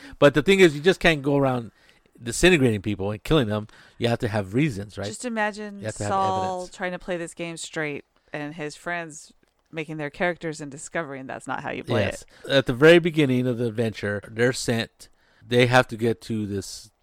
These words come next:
Speaker 1: the person to give them the more information, right? Some high level person. And so they all meet at a, uh, subway tube, for lack of a better term,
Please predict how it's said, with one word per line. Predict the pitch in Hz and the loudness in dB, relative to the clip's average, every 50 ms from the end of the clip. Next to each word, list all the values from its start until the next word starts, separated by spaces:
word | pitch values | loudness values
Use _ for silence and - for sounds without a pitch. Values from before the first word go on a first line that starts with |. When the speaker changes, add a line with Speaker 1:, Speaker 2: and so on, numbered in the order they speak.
| _ | _
Speaker 1:
the | _ 110 | _ -4
person | 98 135 131 - 127 117 | 0 0 0 0 -2 -8
to | 104 | -8
give | - - 131 123 | 0 2 2 4
them | 127 120 110 | 4 2 0
the | 104 110 104 90 82 - - - _ _ | -2 -2 -2 -2 -6 -12 -14 -18 _ _
more | _ - 110 117 120 120 | _ 0 4 6 6 6
information, | 107 - 110 101 110 107 - - 90 85 | 4 0 -2 -2 -2 -2 -2 -6 -12 -12
right? | 90 92 98 92 - _ _ _ _ | -10 -10 -10 -10 -12 _ _ _ _
Some | - - - 113 104 | -16 -6 -6 -4 -4
high | 92 98 107 107 | -2 -2 -2 0
level | 107 101 104 104 98 98 95 90 85 | 0 0 0 -2 -2 -2 -6 -6 -8
person. | - - 101 92 - - 92 87 - _ _ _ _ | -10 -12 -12 -12 -12 -18 -20 -20 -20 _ _ _ _
And | 120 120 113 | -4 -4 -4
so | - - 123 120 117 113 113 113 113 117 - _ _ - - | 4 6 8 8 10 8 8 6 4 0 -4 _ _ -20 -4
they | 113 123 123 127 | 2 6 8 8
all | 135 135 135 135 | 8 8 6 6
meet | 120 113 120 120 120 - - - | 4 2 0 0 -2 -4 -6 -10
at | 127 110 107 101 101 - - | -6 -4 -4 -2 -4 -6 -8
a, | 104 101 101 98 95 95 92 | -10 -8 -8 -6 -6 -6 -6
uh, | 92 92 90 90 | -8 -8 -8 -10
subway | - - - 160 147 131 110 101 | -4 4 6 6 6 6 2 2
tube, | - - 104 95 87 92 90 - | -2 -6 -8 -8 -6 -10 -16 -16
for | _ - - 98 95 87 _ _ _ | _ -12 -10 -10 -10 -12 _ _ _
lack | 104 104 101 - | -8 -8 -8 -8
of | 101 | -10
a | 90 | -6
better | 104 101 95 | -6 -6 -6
term, | - - - 107 98 92 92 | -6 -6 -6 -6 -6 -8 -10